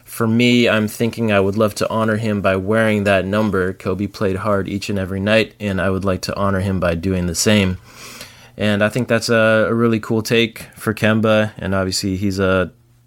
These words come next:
all-star player, and, uh, kinda, kinda cool to continue wearing that number and play with, uh, even more passion. But we'll see if, uh, teams, uh, start to retire that,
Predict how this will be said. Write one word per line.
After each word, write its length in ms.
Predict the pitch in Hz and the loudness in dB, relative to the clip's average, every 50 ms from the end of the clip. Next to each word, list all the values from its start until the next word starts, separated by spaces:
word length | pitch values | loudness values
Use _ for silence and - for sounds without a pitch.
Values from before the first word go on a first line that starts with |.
| - _ - | -14 _ 0
all-star 440 | 98 95 92 - - 110 92 90 | 2 2 2 0 -2 -2 -2 -2
player, 580 | 87 - - 101 98 98 95 95 95 95 98 98 - - - - - - - _ _ _ | -2 -4 -2 0 0 2 2 2 2 0 0 -2 -6 -18 -20 -20 -20 -20 -20 _ _ _
and, 400 | - 101 95 90 90 90 90 82 | -6 -6 -4 -4 -4 -6 -4 -2
uh, 420 | 90 90 87 87 90 92 92 95 98 _ _ _ _ _ _ _ _ _ _ _ _ _ - | -2 0 2 2 2 2 0 -2 -6 _ _ _ _ _ _ _ _ _ _ _ _ _ -8
kinda, 480 | - 107 104 101 101 98 98 95 101 - _ - | -4 -2 0 0 2 0 0 -2 -6 -10 _ -8
kinda 220 | - 110 101 101 | -6 -2 -2 -4
cool 320 | 98 - - 113 107 107 104 | -4 -4 -4 0 0 0 -2
to 500 | - - 110 107 104 104 104 101 98 - _ _ _ _ _ _ _ _ - - | 0 -2 0 0 2 2 0 0 -2 -6 _ _ _ _ _ _ _ _ -20 -12
continue 420 | - 101 92 - - 107 107 101 98 | -10 -8 -6 -2 0 0 0 0 0
wearing 240 | 98 104 104 104 104 | 0 0 2 2 2
that 160 | 101 98 98 | 2 2 2
number 320 | 95 98 98 98 95 104 | 2 0 0 0 0 0
and 260 | 98 95 95 92 90 | 0 0 -2 -4 -6
play 240 | - - 107 98 98 | -4 -2 0 0 2
with, 320 | 95 95 98 95 - - 101 | 0 0 -2 -4 -4 -2 0
uh, 320 | 95 92 92 92 92 98 - - - _ _ - | 2 2 2 2 0 -2 -8 -18 -20 _ _ -14
even 240 | - 95 92 98 92 | -10 -8 -8 -6 -6
more 180 | 95 101 98 98 | -4 -4 -6 -6
passion. 600 | - - 113 107 98 - - - 139 143 143 139 - | -6 -2 -2 -2 -2 -2 -4 -4 -4 -4 -6 -8 -6
But 180 | 98 101 95 87 | -4 -2 -2 -2
we'll 140 | 95 98 95 | -2 -4 -4
see 320 | - - - 104 98 98 | -6 -6 -4 -2 0 0
if, 240 | 98 95 - - - | 0 -2 -2 -4 -2
uh, 300 | 101 92 92 95 95 95 _ - - - - - - _ _ _ - | 0 2 2 2 0 -2 _ -18 -20 -20 -20 -20 -20 _ _ _ -14
teams, 440 | - - 113 107 104 101 98 95 98 | -8 -4 -2 0 0 0 0 0 2
uh, 300 | 104 98 98 98 101 101 - - - _ _ _ _ _ _ _ | 4 4 4 4 2 -2 -8 -14 -20 _ _ _ _ _ _ _
start 300 | - - - 113 104 - | -10 -4 -2 0 0 0
to 80 | - 107 | -2 -4
retire 500 | 101 101 98 - 110 104 104 104 101 101 | -4 -4 -2 0 0 2 2 2 2 2
that, 360 | 98 98 98 98 98 - - | 2 2 2 2 0 -2 -6